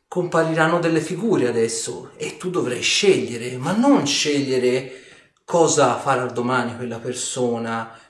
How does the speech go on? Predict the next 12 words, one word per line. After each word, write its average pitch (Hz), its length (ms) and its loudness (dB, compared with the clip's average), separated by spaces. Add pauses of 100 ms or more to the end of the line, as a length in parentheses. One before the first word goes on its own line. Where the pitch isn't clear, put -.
(140)
qual 135 220 -2
è 139 40 6
il 135 220 4
suo 143 220 -2
destino 131 600 -2
o 135 140 0
semplicemente 185 840 0
cosa 160 320 2
gli 113 140 -4
riserverà 113 460 -6
il 117 80 -10
futuro. 139 800 -8